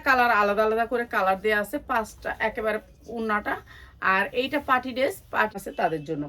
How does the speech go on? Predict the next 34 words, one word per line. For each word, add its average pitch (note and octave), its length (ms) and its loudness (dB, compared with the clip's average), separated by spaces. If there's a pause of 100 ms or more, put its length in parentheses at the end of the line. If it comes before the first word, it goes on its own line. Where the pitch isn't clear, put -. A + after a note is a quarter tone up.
(440)
সিজনের B3 520 0
জন্য, E3+ 140 -2 (120)
যারা F#3+ 180 4 (120)
সিজনে B3+ 400 -2
ব্যবসাটা B3+ 460 -4
করবেন B3+ 320 -2
তাদের F3+ 300 -2
জন্য, C#4 160 -4 (500)
ঠিক C#4+ 180 -2
আছে? D#4 140 -2 (140)
প্রাইস C4 260 6 (100)
দিচ্ছি D4 280 -2 (100)
গিয়ে D4+ 140 2 (140)
মাত্র, B3+ 280 -2 (220)
মাত্র, B3+ 220 0 (200)
মাত্র A3 220 -2 (340)
এক B3+ 60 -10 (260)
নিবেন D4 200 -2 (100)
তাদের G#3 300 2
জন্য A#3+ 160 -2 (240)
মাত্র G3+ 220 -2 (160)
চোদ্দোশো A#3+ 460 -4 (100)
নব্বই G#3 340 -4
টাকা। D3 180 -6 (480)
এটা A#3 160 -4
হচ্ছে B3 220 -2
ওড়নাটা, C#4 320 2
এটা G#3+ 160 0
জামাটা, F#3+ 240 -2 (120)
মাত্র A3 180 -6 (180)
চোদ্দোশো A#3+ 500 -2
নব্বই, F#3 280 -8 (340)
মাত্র A#3+ 240 -2 (260)
নয়শো B3 380 2